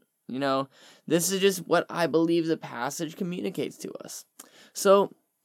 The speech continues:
we have some free will here, and we have irresistible grace. How do those work together?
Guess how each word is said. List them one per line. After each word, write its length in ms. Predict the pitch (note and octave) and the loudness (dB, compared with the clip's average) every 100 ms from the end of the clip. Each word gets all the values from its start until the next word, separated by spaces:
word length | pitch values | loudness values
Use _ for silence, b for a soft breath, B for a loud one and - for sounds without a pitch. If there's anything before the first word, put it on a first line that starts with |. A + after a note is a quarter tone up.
| _ _ _ _ _ _ - | _ _ _ _ _ _ -6
we 160 | F3 F3 | -2 0
have 440 | F#3+ G3+ G3 F3 | 2 6 4 2
some 220 | - D#3+ | -4 -4
free 400 | C#3 F#3+ G3+ A3 | -4 -4 -2 0
will 320 | G#3 G3 G3+ | 4 6 6
here, 320 | F3 G3+ G3+ G3 | 4 2 2 4
and 300 | E3+ G#3+ A3 | 2 2 2
we 80 | |
have 280 | G#3 G3 F#3+ | 0 0 -2
irresistible 680 | A#2 B2+ C#3 C#3 D3 - - | 0 0 0 -2 -10 -8 -6
grace. 400 | F#3 E3+ A2+ - | -2 -2 -2 -6
How 260 | - F3 G#3+ | -2 2 2
do 140 | A3 | 2
those 260 | G3 G3 E3+ | 0 0 0
work 260 | E3 E3 | -4 -4
together? 460 | - E3+ E3 A#2+ | -6 -4 -4 -6